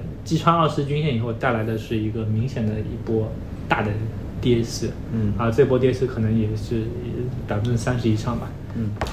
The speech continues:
Speaker 2: 哎，欧总，在你的交易体系里，你是会在什么地方把你的，就比如说你是看好这只股票的，而且你是跟踪过的，你会在什么位置去把它的这个仓位加满呢？就是说是你到你某一只单只股票的最大，是在这个上升趋势中吗？还是？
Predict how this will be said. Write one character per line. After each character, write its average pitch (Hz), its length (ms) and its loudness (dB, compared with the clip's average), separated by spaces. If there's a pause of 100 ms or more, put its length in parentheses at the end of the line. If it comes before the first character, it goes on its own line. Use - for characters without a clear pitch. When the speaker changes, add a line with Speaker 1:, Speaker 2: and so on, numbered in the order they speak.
(140)
Speaker 2:
哎， 214 160 8
欧 220 140 10
总， 120 180 6
在 254 160 8
你 135 120 6
的 110 80 4
交 175 220 8
易 180 60 6
体 - 180 -2
系 110 200 -4
里， 107 100 -2
你 110 240 0
是 202 220 4
会 196 180 10
在 139 260 8
什 113 220 0
么 101 80 0
地 143 160 8
方 117 240 6
把 110 180 6
你 120 160 6
的， 107 200 4
就 123 100 4
比 113 80 -2
如 110 80 2
说 123 140 6
你 113 80 4
是 101 80 0
看 196 180 6
好 104 100 6
这 104 60 2
只 101 100 -2
股 101 120 -2
票 110 200 -4
的， - 60 -4
而 120 160 4
且 120 60 4
你 107 80 4
是 101 40 0
跟 135 160 6
踪 151 200 6
过 127 120 6
的， - 120 -2 (300)
你 117 100 4
会 151 120 6
在 202 140 6
什 - 180 2
么 113 120 2
位 151 180 10
置 101 300 4 (260)
去 - 160 2
把 113 260 4
它 113 220 2
的 104 300 4
这 113 120 -2
个 104 120 2
仓 127 200 0
位 113 80 6
加 123 200 2
满 120 200 0
呢？ - 80 -8 (120)
就 120 100 2
是 113 60 2
说 127 180 8 (240)
是 - 160 4
你 120 120 6
到 123 260 6
你 117 100 4
某 120 380 6
一 107 60 -2
只 123 100 0
单 139 200 8
只 135 80 6
股 135 120 6
票 117 160 4
的 113 80 8
最 131 120 8
大， 101 200 6
是 131 120 2
在 131 120 8
这 135 80 8
个 120 80 6
上 123 180 4
升 127 100 6
趋 123 140 0
势 135 120 2
中 117 180 0
吗？ 117 180 -2
还 98 60 -4
是？ 98 260 -6